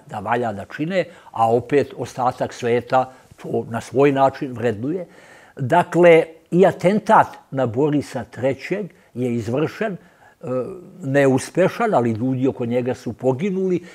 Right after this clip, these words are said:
i onaj veliki komunistički u, e, crkvi Svete Sofije koštao mnoge ljude, među njima desetak generala je poginulo, jel te?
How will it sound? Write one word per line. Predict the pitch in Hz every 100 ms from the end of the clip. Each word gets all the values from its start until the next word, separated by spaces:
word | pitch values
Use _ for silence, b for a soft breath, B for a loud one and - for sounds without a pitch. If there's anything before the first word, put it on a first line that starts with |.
| B
i | 190 202 -
onaj | 165 196 185 151
veliki | 135 196 143 - -
komunistički | 135 139 143 156 - 151 - - 143 123 -
u, | 131 127 117 b b b -
e, | 127 127 127 -
crkvi | - 151 -
Svete | - 139 - 127
Sofije | - 147 - 190 175 143 101 127 131 b b 127 131
koštao | 131 143 - 151 135 117
mnoge | 117 170 160 135 135
ljude, | 120 160 131 123
među | 120 107
njima | 131 151
desetak | 123 123 139 143 135
generala | 120 120 120 127 165 180
je | 127
poginulo, | - 135 127 131 110 104 - b b -
jel | 127 127
te? | 139